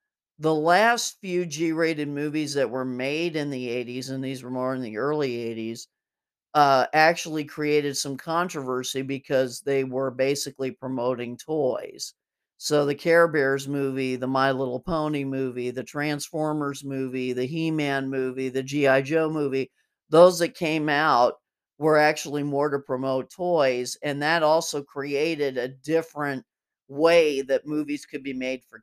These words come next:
kids, and, uh, the, you know, there's a whole big controversy about product placement, and that's an, another episode for another time. But there's, uh, so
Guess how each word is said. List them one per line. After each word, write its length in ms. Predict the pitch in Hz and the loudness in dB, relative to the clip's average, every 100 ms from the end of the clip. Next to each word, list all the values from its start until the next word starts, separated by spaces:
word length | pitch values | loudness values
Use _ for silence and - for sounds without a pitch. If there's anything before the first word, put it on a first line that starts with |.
| - | -8
kids, 380 | 156 143 127 127 | -4 -4 -4 -12
and, 220 | 127 127 | -10 -8
uh, 280 | 120 120 117 | -4 -4 -4
the, 100 | 123 _ - | -10 _ -14
you 120 | 131 | -6
know, 120 | 120 | -6
there's 160 | 120 127 | -6 -6
a 60 | |
whole 320 | 127 135 135 131 | -2 0 0 -4
big 240 | 131 127 _ _ _ | -6 -6 _ _ _
controversy 600 | 135 131 120 120 127 - | -6 -6 -8 -10 -10 -6
about 260 | 123 110 - | -2 -2 0
product 380 | 123 123 117 - | 2 2 0 -4
placement, 480 | 123 120 - 123 - | -4 -4 -8 -10 -10
and 100 | 123 | -6
that's 220 | 113 110 | -6 -6
an, 140 | 120 113 _ _ | -12 -16 _ _
another 420 | - 131 120 117 | -6 -2 0 0
episode 440 | 113 - - 113 113 | -2 -2 -4 -4 -4
for 120 | 113 | -8
another 300 | 107 104 101 | -4 -4 -4
time. 380 | 117 117 95 67 _ _ _ _ _ _ _ _ - | -4 -4 -4 -10 _ _ _ _ _ _ _ _ 2
But 420 | 156 160 143 - - | 8 10 10 4 -2
there's, 580 | 160 165 180 165 160 123 | 8 8 8 4 -2 4
uh, 400 | 151 135 131 135 | 6 8 6 2
so 560 | - 151 147 143 143 | 2 4 4 2 -2